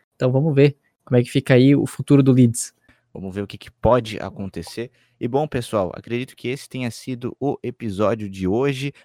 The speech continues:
Speaker 2: Siga lá no nosso Instagram e também lá no YouTube, mesmo que você, é, é, não ouça podcast pelo YouTube, se inscreve lá e ativa o sino de notificações, porque ele pelo menos vai te ati-, vai te avisar quando tem episódio novo no nosso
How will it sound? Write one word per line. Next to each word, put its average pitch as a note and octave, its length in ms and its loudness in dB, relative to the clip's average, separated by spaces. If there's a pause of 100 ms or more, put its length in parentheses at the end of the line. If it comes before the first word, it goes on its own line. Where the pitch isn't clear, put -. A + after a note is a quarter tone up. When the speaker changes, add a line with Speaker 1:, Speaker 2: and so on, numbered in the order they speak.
(300)
Speaker 2:
Siga C#3 500 -6
lá G#2+ 200 0
no G#2+ 100 -2
nosso G#2 280 -4
Instagram G2+ 520 -4 (400)
e C3+ 100 -10
também C3+ 520 -6
lá C#3 160 -2
no G3 100 0
YouTube, D3 340 -2
mesmo D#3+ 260 0
que - 100 -10
você, A#2 420 -8 (260)
é, F2+ 220 -6
é, E2 160 -6
não G#2 500 -2
ouça B2+ 320 -2
podcast G2 460 -6
pelo G2+ 180 -4
YouTube, B2 340 -4
se - 120 -10
inscreve B2 480 -6
lá A#2+ 140 -2
e C3+ 80 -2
ativa D3+ 340 -4
o B2+ 40 -4
sino B2 260 -6
de G#2+ 80 -10
notificações, G#2+ 640 -6
porque - 140 -8
ele C3+ 80 -6
pelo C3+ 180 2
menos C#3 180 -4
vai C3 140 -2
te - 100 -8
ati-, C3 380 -8
vai G#2 200 0
te A2+ 280 -8
avisar G#2 480 -2
quando G#2 200 -4
tem G2+ 220 -4 (380)
episódio F#2+ 480 -4
novo F2+ 340 -2 (240)
no G#2 80 -2
nosso F2 440 -6